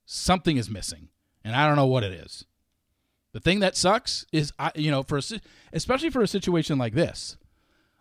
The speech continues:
I would absolutely love to be able to email Sydney or email Maria right now and just be like, "What the hell's going on?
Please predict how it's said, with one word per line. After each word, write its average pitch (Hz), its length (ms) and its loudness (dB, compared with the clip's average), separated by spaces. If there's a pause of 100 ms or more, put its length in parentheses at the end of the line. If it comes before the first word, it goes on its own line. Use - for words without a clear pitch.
I 247 100 2
would 294 240 2
absolutely 220 680 2
love 165 480 2
to 160 100 0
be 156 140 4
able 147 160 0
to 143 120 -6
email 226 280 0
Sydney 208 460 2 (260)
or 143 160 -4
email 190 240 0
Maria 160 320 2
right 143 280 2
now 117 280 -2
and 113 100 -8
just 123 160 -4
be 139 120 2
like, 120 200 -2
"What 160 120 -6
the 233 60 4
hell's 208 240 2
going 147 220 0
on? 87 220 -10